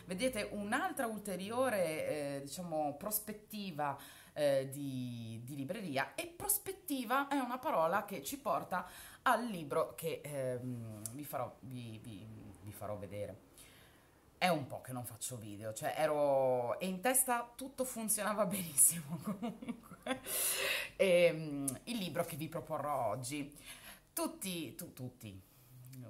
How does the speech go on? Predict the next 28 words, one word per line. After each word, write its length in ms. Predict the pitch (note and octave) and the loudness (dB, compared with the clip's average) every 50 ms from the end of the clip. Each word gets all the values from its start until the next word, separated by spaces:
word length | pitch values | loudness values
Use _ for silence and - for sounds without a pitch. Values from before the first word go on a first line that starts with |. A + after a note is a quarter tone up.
| A#2 B2 | -10 0
voi 220 | D#3 G3 A3 G3+ | 2 2 2 2
diciannove 1000 | F3+ G#3 F#3 - G#3 F#3 F#3 F3+ F#3+ A3 B3 A3+ F3+ F#3+ F#3+ F3+ E3+ E3 D#3+ D3+ | 0 -2 0 0 0 0 0 2 4 4 4 6 6 6 6 6 6 4 4 2
iscritti 500 | - D#3+ D#3+ - - - G#3 A3 - - | 0 2 2 2 2 2 -2 -6 -4 -2
al 120 | F#3 F3+ F3+ | -2 -2 0
canale 380 | - E3+ D#3+ E3+ F#3 F#3 D#3+ | 0 2 2 4 4 2 2
forse, 880 | - - - G3 F#3 E3 - - - - C3+ A#2+ C3+ - - - - - - - - - | 0 0 0 2 2 2 2 2 2 2 2 2 0 -2 -4 -12 -16 -16 -16 -18 -4 -2
eh, 580 | - D#3 D3+ C#3+ C#3 C3 C3 B2+ B2+ B2+ B2 C3 | 0 2 2 2 4 4 4 4 4 2 0 0
vi 100 | C#3+ F#3+ | 0 6
aspettate 680 | G3 - - - - A3+ - - E3+ E3+ F#3+ F#3 F3+ | 6 6 6 6 0 0 4 6 6 6 6 4 2
un 440 | E3+ D#3+ D#3+ E3 D#3 D3 C#3+ C#3 C#3 | 2 2 0 -4 -4 -4 -2 -2 -2
ritorno 520 | C#3 D3+ C#3+ - F3 E3 E3 D#3+ D#3+ D#3+ | -2 -4 0 2 2 2 4 2 0 -2
col 240 | - - F#3 F3 F3+ | 0 4 4 4 4
botto, 800 | D3+ C3+ D3 C#3+ C#3+ D#3 D#3+ D#3+ - - - D3 C#3+ C3+ C3+ C#3 - | 4 4 4 6 6 6 4 2 0 -2 0 2 4 4 2 0 -4
quindi 240 | - C#3+ C#3 C#3+ | -6 -6 -4 -2
non 160 | C#3 C3+ C3+ B2+ | -2 -2 -2 -2
so, 140 | - C#3 | -4 -4
magari 420 | B2+ B2+ C3 B2+ C3+ C3 C3 B2+ B2+ - | -2 -2 0 2 2 2 0 -2 -4 -6
il 220 | F3 D#3+ D#3 D#3 | -6 -6 -6 -4
librone 480 | D#3 D#3+ C#3+ C3 D3+ D3 D3 D3 D3+ D3 | -4 -4 -4 0 0 2 2 2 0 0
super 380 | - - C#3+ B2+ - C#3+ - | -2 -4 -6 -2 -2 -2 -2
divertente, 1000 | A2+ C#3+ C3+ B2+ C#3+ C#3 A#2+ - - C#3 C3 C3 B2+ C3 C3 C3 B2+ - C#3 C3 | -2 -4 -2 0 0 -2 -2 -4 -4 -2 -2 0 -2 -2 -2 -4 -4 0 0 0
la 120 | C3 C3 C3+ | 0 0 -2
figata, 720 | - - C#3+ B2+ C3+ C3+ C3+ C3 - C#3+ C3 B2+ A#2+ A#2 - - - - - - | -4 -6 -6 -2 -2 -2 -2 0 0 2 2 4 2 2 -2 -8 -14 -16 -10 0
eh, 200 | C3+ C3+ C3 B2+ | 2 4 4 4
fenomenale, 1200 | - E3 D#3 C#3+ C#3+ C#3 C3+ C#3 C#3 C3 B2+ B2+ B2 B2 B2+ B2+ B2 B2+ B2+ B2+ B2+ B2+ B2+ B2 | 2 -2 0 0 0 0 0 -2 0 2 2 4 4 4 4 2 4 4 4 4 4 4 2 0
il 120 | B2 B2+ | 0 -2
libro 300 | B2+ C#3 B2+ C3 C3+ C3+ | -2 -2 -2 -2 -4 -6
cult. 760 | - - - D3 C3+ C3 C3+ C3+ C3 C3+ - C3+ C3+ C3 - | -6 -8 -6 -4 -4 -4 -4 -4 -4 -2 0 2 2 0 0